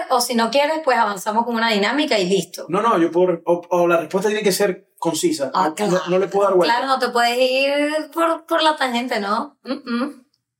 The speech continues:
Speaker 2: Sanamente, obviamente voy a decir que Tecupay.
Speaker 1: Él respondió, señor, el Tecupay, ok,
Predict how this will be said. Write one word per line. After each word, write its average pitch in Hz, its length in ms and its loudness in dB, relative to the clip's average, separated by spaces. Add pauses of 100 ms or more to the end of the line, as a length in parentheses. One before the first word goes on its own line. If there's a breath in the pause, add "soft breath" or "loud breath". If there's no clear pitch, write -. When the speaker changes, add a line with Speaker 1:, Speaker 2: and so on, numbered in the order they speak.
(160)
Speaker 2:
Sanamente, 202 760 -2 (240)
obviamente 156 420 0
voy 151 140 2
a - 40 2
decir 143 200 -6
que 135 80 -4
Tecupay. 123 440 -6 (400)
Speaker 1:
Él 202 180 -8
respondió, 233 500 0 (180)
señor, 254 300 2 (160)
el 214 80 0
Tecupay, 285 540 2
ok, - 160 0